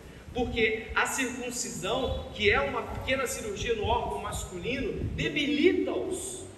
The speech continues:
A perda de sangue, há, há uma indisposição física de como lutar diante daquilo, aquilo dói, a cica-, cicatrização e tudo mais.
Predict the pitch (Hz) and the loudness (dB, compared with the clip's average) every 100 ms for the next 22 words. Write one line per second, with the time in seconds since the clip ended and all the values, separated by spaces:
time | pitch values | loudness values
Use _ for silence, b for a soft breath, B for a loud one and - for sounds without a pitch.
0 | - 208 262 233 226 - - - 269 311 | -4 0 2 2 0 -2 -6 -2 -2 0
1 | - 330 339 - - - 214 247 220 262 | 0 -2 -2 -4 -6 2 2 4 4 2
2 | 254 180 - - 277 277 262 - 269 277 | 0 -2 -6 -4 -2 0 -2 -2 -2 -2
3 | 233 - 254 254 - 240 - - 269 - | -4 -4 -4 -4 -8 -6 -4 -4 -6 -6
4 | - 269 311 247 220 220 302 294 233 233 | -2 0 0 0 2 2 2 2 -2 -2
5 | - 220 - 214 262 - - 254 - 208 | -2 -4 -4 -8 -4 -4 -4 -4 0 4
6 | 269 - - 240 226 - - 233 233 220 | 4 2 0 -4 -8 -8 -6 -4 -4 -4
7 | 220 - 254 254 202 196 262 302 | -4 -2 -4 -6 -2 2 4 2